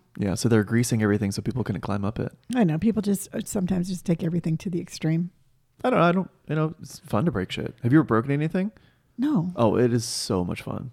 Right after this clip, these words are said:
Speaker 2: Do you know there's a, um, place in L A that you can actually go and break stuff?
Speaker 1: Mm-hmm. Yeah.
Speaker 2: Which would be kind of fun.
Speaker 1: Yeah?
Speaker 2: Yeah, 'cause you could see me. I'd be like, "Tap, tap, tap."
Speaker 1: No, I could see you, I can see you th-,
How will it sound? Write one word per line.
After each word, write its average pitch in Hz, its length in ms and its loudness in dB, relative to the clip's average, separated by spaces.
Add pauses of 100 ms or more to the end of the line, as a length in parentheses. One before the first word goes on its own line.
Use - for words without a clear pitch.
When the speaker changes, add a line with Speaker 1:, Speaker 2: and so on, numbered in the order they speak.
(100)
Speaker 2:
Do 247 100 2
you 285 60 8
know 285 120 8
there's 240 220 6
a, 202 240 2
um, 190 160 0
place 208 280 0
in 190 100 0
L 175 140 2
A 196 80 6
that 170 140 2
you 175 80 0
can 175 140 2
actually 165 260 -2
go 160 120 2
and 151 100 2
break 151 200 0
stuff? - 260 -2
Speaker 1:
Mm-hmm. 180 300 0 (560)
Yeah. 123 240 2 (600)
Speaker 2:
Which 185 220 0
would 170 120 2
be 165 100 0
kind 165 240 0
of 160 80 -4
fun. 156 340 -4 (100)
Speaker 1:
Yeah? 120 280 0 (380)
Speaker 2:
Yeah, 180 220 0
'cause 185 200 0
you 170 60 -6
could 185 180 -4
see 196 180 2
me. 175 180 2
I'd 160 100 -2
be 156 80 -2
like, 151 160 -4
"Tap, 269 220 -10
tap, - 200 -12
tap." 285 180 -6 (480)
Speaker 1:
No, 208 160 6
I 240 100 6
could 285 140 -2
see 196 160 2
you, 143 400 8
I 190 100 6
can 226 100 0
see 208 140 0
you 151 220 4 (280)
th-, - 220 -14